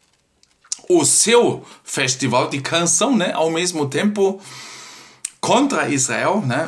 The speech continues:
Então, tudo isso está sendo programado atualmente em Malmö e realmente pode acontecer,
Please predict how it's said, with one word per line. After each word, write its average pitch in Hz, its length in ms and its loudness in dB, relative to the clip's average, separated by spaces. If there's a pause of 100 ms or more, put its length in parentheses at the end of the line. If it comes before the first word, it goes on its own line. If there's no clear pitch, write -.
Então, 143 400 -4 (280)
tudo 226 240 -2
isso 196 240 -2
está 160 240 -2
sendo 156 320 -2
programado 156 840 -2
atualmente 139 600 -4 (260)
em 139 160 0
Malmö 180 680 0 (520)
e 208 240 4
realmente 185 500 0
pode 196 440 0
acontecer, 160 920 -2